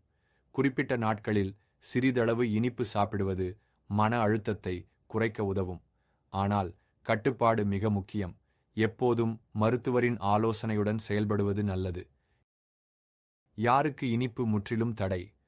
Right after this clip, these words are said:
கட்டுப்படுத்த முடியாத சர்க்கரை அளவு உள்ளவர்கள், சிறுநீரக பிரச்சனை உள்ளவர்கள், உடல் பருமன் உள்ளவர்கள், இதய நோயாளிகள். நினைவில் கொள்ள வேண்டியவை.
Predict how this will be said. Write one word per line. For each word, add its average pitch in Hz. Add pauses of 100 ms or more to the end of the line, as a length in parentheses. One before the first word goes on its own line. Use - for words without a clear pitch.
(340)
கட்டுப்படுத்த 131
முடியாத 117 (280)
சர்க்கரை 120
அளவு 104
உள்ளவர்கள், 98 (480)
சிறுநீரக 120
பிரச்சனை 104
உள்ளவர்கள், 98 (380)
உடல் 120
பருமன் 110
உள்ளவர்கள், 98 (380)
இதய 123
நோயாளிகள். 95 (1500)
நினைவில் 120
கொள்ள 107
வேண்டியவை. 95